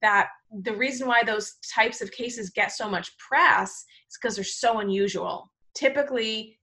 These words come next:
you know, you have these people who might have been affected by a chemical, but it's not, like I said, it's not in one product, it's in hundreds of products. So you can't then sue a company and say, "Your product made me sick," 'cause that company is gonna go, "My product, you're using all these other things. It's not us,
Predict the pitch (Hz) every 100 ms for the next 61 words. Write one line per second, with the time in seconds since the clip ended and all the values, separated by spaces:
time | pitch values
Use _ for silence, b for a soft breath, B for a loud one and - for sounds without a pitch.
0 | - 208 196 214 202 208 202 202 190 202
1 | 196 190 - 208 208 202 196 196 196 190
2 | 202 196 190 196 202 190 196 180 190 185
3 | 180 - 285 285 214 190 185 185 - 214
4 | 208 - 208 202 196 202 247 220 196 226
5 | 226 190 214 240 247 190 185 185 196 208
6 | 202 196 190 190 - 170 - - - -
7 | b b - 202 202 - 277 269 - 208
8 | 226 208 208 196 _ - - 254 220 -
9 | 233 - 190 185 175 185 185 190 185 220
10 | 302 302 208 190 185 185 175 185 190 302
11 | 277 - _ _ _ _ 254 240 233 262
12 | 247 240 214 202 214 196 202 202 190 185
13 | 208 392 269 190 190 185 233 294 269 254
14 | 233 208 185 190 240 254 214 175 185 -
15 | - 240 214 208 151 - -